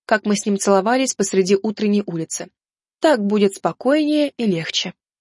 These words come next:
Еще я решила, что меня не будут убивать. Просто изолировали, чтобы я не подслушала чего-нибудь еще, или взяли в заложники,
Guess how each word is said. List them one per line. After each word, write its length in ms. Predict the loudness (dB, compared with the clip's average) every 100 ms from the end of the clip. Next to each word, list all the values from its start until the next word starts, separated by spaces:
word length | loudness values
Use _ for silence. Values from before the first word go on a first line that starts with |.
| _ _ _ _
Еще 360 | 0 2 4 4
я 160 | 4
решила, 400 | 4 2 2 2
что 200 | 2 0
меня 240 | -2 0 2
не 100 | 2
будут 340 | 0 0 -2
убивать. 460 | 0 0 -2 -6 -12 _ _ _
Просто 440 | 2 2 2 0
изолировали, 640 | 2 2 2 0 -2 -4 -8 _
чтобы 320 | -10 -4 0 2
я 120 | 4
не 100 | 2
подслушала 580 | 0 -2 -4 -2 0 0
чего-нибудь 520 | 0 0 2 0 0
еще, 300 | -2 -4 -8 _ _ _ _ 0
или 200 | 2 4
взяли 280 | 4 2
в 40 | 2
заложники, 640 | 2 4 2 2 0 -4